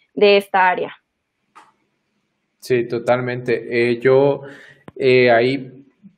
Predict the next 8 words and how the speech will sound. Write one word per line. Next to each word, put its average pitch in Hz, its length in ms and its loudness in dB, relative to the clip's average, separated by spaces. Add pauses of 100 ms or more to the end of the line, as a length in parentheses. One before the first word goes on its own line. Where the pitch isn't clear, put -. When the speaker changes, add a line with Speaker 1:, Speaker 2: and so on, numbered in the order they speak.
(360)
Speaker 2:
eh, 113 880 -2 (240)
pues 123 200 -2
también 123 280 -4
quiero, 120 1200 0
bueno, 147 240 2
decía 151 640 4 (120)
Rafa 151 320 -4
que 123 340 -6